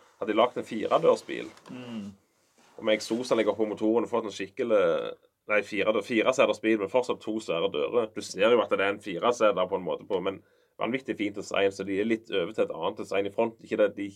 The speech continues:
Speaker 1: ikke det som de holdt på i alle år.
Speaker 2: Ja.
Speaker 1: Så den synes jeg var ganske fine. Og så har det begynt å komme, det er liksom sånn, de har jo lagd de raskeste bilene. Det har vært jo galskap å lage noe raskere, så nå tenker de, «Ja,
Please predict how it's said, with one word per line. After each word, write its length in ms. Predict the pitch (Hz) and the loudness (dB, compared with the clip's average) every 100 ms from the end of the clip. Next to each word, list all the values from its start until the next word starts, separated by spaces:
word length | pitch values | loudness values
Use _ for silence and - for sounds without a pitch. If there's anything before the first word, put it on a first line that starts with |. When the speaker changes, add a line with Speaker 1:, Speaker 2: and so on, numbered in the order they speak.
| _ _ _ _ | _ _ _ _
Speaker 1:
ikke 120 | - | 0
det 160 | 127 117 | 4 4
som 100 | 110 | 2
de 60 | 101 | 2
holdt 280 | 120 147 | 2 2
på 120 | - 107 | 2 2
i 20 | |
alle 220 | - 104 101 | 2 -2 0
år. 180 | 82 - _ | 0 -2 _
Speaker 2:
Ja. 200 | 107 98 95 | -10 -10 -10
Speaker 1:
Så 80 | - | -4
den 80 | 139 | -2
synes 180 | 143 117 | -2 0
jeg 120 | 107 | 0
var 100 | 98 | 0
ganske 380 | 92 - - 113 | -4 -10 -10 -8
fine. 340 | 104 107 - - _ _ _ _ - | -6 -4 -8 -12 _ _ _ _ -6
Og 80 | 123 | 0
så 60 | |
har 80 | 127 | 0
det 20 | |
begynt 200 | 151 156 | 0 -2
å 40 | - | 4
komme, 320 | 110 101 127 135 120 - - | 6 8 6 6 2 -2 -2
det 80 | 113 | 0
er 60 | |
liksom 180 | 131 - | 0 -2
sånn, 300 | 120 110 98 - _ _ _ _ _ _ _ _ _ _ _ _ - | 0 0 0 -16 _ _ _ _ _ _ _ _ _ _ _ _ -4
de 120 | 120 | 2
har 20 | 147 | 4
jo 80 | 123 | 8
lagd 320 | 123 156 - | 8 8 4
de 100 | 113 | -2
raskeste 420 | 92 - - - | -2 -6 -10 -8
bilene. 460 | 98 87 80 87 85 | -6 -4 -2 0 2
Det 60 | 90 | 0
har 40 | 107 | 0
vært 80 | 120 | 0
jo 60 | |
galskap 520 | 95 101 123 - 104 95 | 6 8 6 6 2 2
å 40 | |
lage 160 | 80 85 | 0 0
noe 120 | 92 | -2
raskere, 240 | - - 101 | -4 -4 -4
så 100 | 110 | -2
nå 80 | 113 - _ | -6 -8 _
tenker 260 | 101 98 123 | -8 -6 0
de, 20 | |
«Ja, 80 | 98 | 2